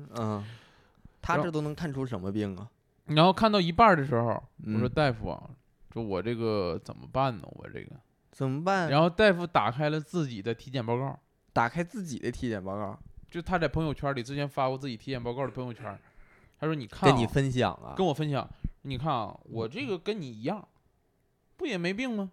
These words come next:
Speaker 2: 没啥事儿，担心啥呀？这玩意儿治好治不好能咋的？心情最重要。”安慰我了。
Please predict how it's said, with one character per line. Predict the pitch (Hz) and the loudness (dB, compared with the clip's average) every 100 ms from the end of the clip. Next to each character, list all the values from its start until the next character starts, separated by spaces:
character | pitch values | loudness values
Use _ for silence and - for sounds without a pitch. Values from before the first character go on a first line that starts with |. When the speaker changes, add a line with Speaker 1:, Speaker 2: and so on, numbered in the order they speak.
| - | -6
Speaker 2:
没 | 202 | 2
啥 | 339 254 | 6 6
事 | 214 | 6
儿， | 240 147 - _ _ _ _ - | 6 6 2 _ _ _ _ -2
担 | 226 240 | 0 2
心 | 220 240 | 0 0
啥 | 180 117 98 123 | -2 -6 -4 -4
呀？ | |
这 | 175 277 | 0 0
玩 | 214 | 0
意 | |
儿 | |
治 | 220 311 | 0 2
好 | 185 147 | 4 2
治 | 233 | 0
不 | 247 | 0
好 | 185 143 | 0 2
能 | 180 | -2
咋 | 202 160 | 0 -2
的？ | 117 | -2
心 | 131 - 302 | -10 -6 -4
情 | 285 - 143 | -4 -4 -4
最 | 151 160 | -2 -2
重 | 131 120 | -4 0
要。” | 123 - - _ _ _ - _ _ _ _ _ _ _ _ _ | 2 2 -4 _ _ _ -20 _ _ _ _ _ _ _ _ _
安 | - 214 220 | 8 8 8
慰 | 226 | 4
我 | 151 110 | 4 2
了。 | 98 - | 0 -4